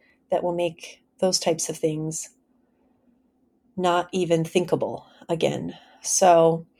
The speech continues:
I, um, I just wanna mention that in case some of you are worried about us. We're fine. There is no lockdown here, but, uh, for sure we're, we're paying more attention since this is, um,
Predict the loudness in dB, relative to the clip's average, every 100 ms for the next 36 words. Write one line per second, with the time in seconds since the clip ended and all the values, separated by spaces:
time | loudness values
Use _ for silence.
0 | -14 -14 -20 -20 -20 _ 2 6 8 8
1 | 6 2 -6 0 2 2 4 6 6 4
2 | 2 0 2 0 -2 -4 -4 -2 -2 -2
3 | 0 0 0 0 0 -2 -6 -14 _ -12
4 | -8 -4 -4 -6 -8 -4 0 0 0 -4
5 | -4 0 0 0 -2 -4 -6 -12 _ _
6 | _ 2 6 8 8 6 4 2 2 0
7 | 0 2 4 2 -2 _ _ _ _ -4
8 | -4 -6 -4 -2 -2 -4 -6 -12 _ -6
9 | 0 4 6 4 2 -2 -2 -6 _ _
10 | -6 -4 -4 -6 _ -2 4 6 6 2
11 | 0 -2 -6 -4 -4 -6 -8 -10 -10 -14
12 | -12 -12 -12 -18 _ _ _ _ _ _
13 | _ _ -14 -12 -12 -14 -14 -16